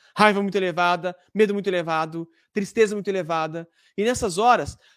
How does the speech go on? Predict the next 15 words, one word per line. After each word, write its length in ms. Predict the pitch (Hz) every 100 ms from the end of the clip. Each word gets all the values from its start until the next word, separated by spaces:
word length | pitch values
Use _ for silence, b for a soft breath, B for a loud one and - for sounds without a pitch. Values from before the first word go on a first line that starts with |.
| -
dá 100 | 180
aquela 180 | 208 202
vontade, 340 | 190 175 180
tipo, 220 | - - -
rale-se 500 | 226 320 330 - 262
os 160 | 170
hábitos. 640 | 175 151 147 - 131 - _ _ _ _ _ _ _ _ _ _ _ _ _ _ 554 _ _ _ _ _ _ _ _ _
Você 200 | 165 165
precisa 180 | 190 202
desenvolver 400 | 180 170 180 170
resiliência. 720 | 170 160 165 156 147 151 - 143
Quando 220 | 165 165
você 180 | 156 156
desenvolve 520 | 156 151 147 160 165
resiliência, 920 | 160 156 151 135 147 147 - 139